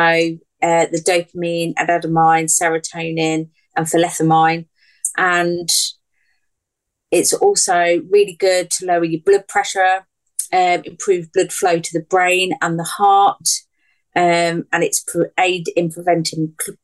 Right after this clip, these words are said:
blood clots. And it's also been shown to lower bad cholesterol,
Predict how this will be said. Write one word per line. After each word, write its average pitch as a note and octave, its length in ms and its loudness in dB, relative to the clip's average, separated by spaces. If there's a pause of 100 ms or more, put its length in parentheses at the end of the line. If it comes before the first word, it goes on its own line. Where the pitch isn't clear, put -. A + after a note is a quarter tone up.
blood G#3+ 260 2
clots. - 800 -2 (1000)
And F#3 520 -2 (760)
it's E3 200 0
also G3 420 2
been F3+ 200 -2
shown F3 480 0 (140)
to E3+ 360 2
lower F3+ 360 0
bad E3+ 260 -4 (100)
cholesterol, G#3 720 0